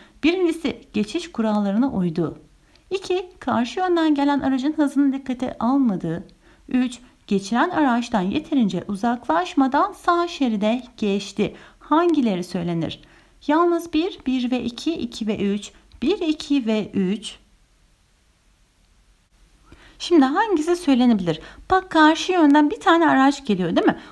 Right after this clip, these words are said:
Onun hızını dikkate almadan sola mı yapıyor bir numaralı araç ve geçilen araçla da yeterince uzaklaşmadan sağ şeride giriyor. Yani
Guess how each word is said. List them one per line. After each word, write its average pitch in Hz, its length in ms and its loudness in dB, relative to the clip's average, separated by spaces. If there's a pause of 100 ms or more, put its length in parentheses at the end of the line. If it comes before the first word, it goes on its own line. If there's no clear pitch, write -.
(120)
Onun 370 320 4
hızını 233 400 2
dikkate - 380 -2
almadan 339 480 4
sola 294 320 4
mı 311 120 6
yapıyor 185 360 0
bir 262 220 4
numaralı 175 400 0
araç 294 300 4 (280)
ve 302 40 4
geçilen 294 520 4
araçla 339 400 2
da 262 60 4
yeterince 311 580 2
uzaklaşmadan 262 920 2
sağ 311 340 2
şeride 185 400 -2
giriyor. 220 340 -2
Yani 392 300 0